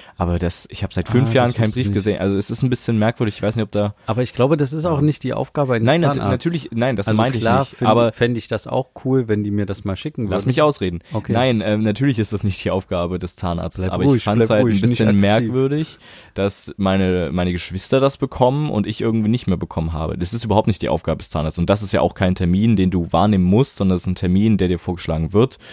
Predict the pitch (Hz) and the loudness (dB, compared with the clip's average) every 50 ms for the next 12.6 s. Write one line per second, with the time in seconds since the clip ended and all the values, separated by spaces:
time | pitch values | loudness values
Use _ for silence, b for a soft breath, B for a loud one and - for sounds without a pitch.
0 | B B B B - 92 87 82 82 87 - - - 98 95 - - 95 90 - | B B B B -2 0 2 2 2 0 -2 0 0 2 2 2 0 -2 -2 -2
1 | 87 76 - - - 78 82 82 80 82 87 98 104 110 87 78 - 98 90 110 | -2 -4 -4 -4 -4 -2 0 0 0 2 2 2 4 4 2 2 2 0 -2 -2
2 | 95 - 90 90 92 B B B B B B B B _ - 82 82 80 78 82 | -2 -2 -2 -2 -2 B B B B B B B B _ -4 0 0 2 2 2
3 | 80 80 80 80 80 80 - - - - - - - 73 78 73 69 - - 92 | 2 0 0 0 -2 -4 -6 -8 -14 -20 -20 -18 -10 -8 -6 -6 -6 -4 -4 -4
4 | 101 113 113 135 127 - - - 65 82 104 - - 139 127 123 131 - - 117 | -4 0 2 2 2 2 2 2 4 4 2 2 4 4 4 4 2 0 0 0
5 | 113 113 110 - - 101 80 78 - - 73 76 71 71 71 - - 98 87 78 | 2 2 0 0 0 -2 -2 -2 -4 -8 -8 -6 -6 -6 -6 -6 -4 -4 -4 -6
6 | - - - 87 82 87 92 85 87 78 90 95 95 92 101 107 107 95 101 98 | -8 -8 -6 -6 -6 -4 -6 -6 -4 -2 0 2 4 4 4 4 4 4 4 2
7 | 98 95 92 - 92 92 110 120 113 - 113 101 87 82 - - - 107 - 104 | 2 2 0 0 0 0 0 0 0 2 2 2 0 0 0 0 0 0 0 0
8 | 95 - 95 87 82 - - 90 - - 87 80 - 80 - - 107 98 98 95 | -2 0 0 -2 -2 -4 -6 -10 -8 -8 -8 -8 -8 -8 -6 -4 -2 0 0 0
9 | 92 90 - _ - - 90 90 92 95 110 - 113 101 - - 104 104 107 95 | 0 -2 -4 _ -8 -6 -4 -4 -4 -4 -4 -4 -4 -4 -2 0 2 4 4 2
10 | - - - 87 85 87 95 95 95 90 - - - B B B B B B B | 0 0 -2 -2 0 2 2 2 2 0 -2 -6 -14 B B B B B B B
11 | B - 90 - - 107 107 104 95 - 101 90 82 87 98 113 - 127 98 87 | B -6 -6 -4 0 2 2 2 2 0 -2 0 2 2 2 2 2 2 2 0
12 | 87 - 87 82 85 104 117 135 143 143 139 139 | 0 0 0 2 2 2 2 2 0 -4 -6 -8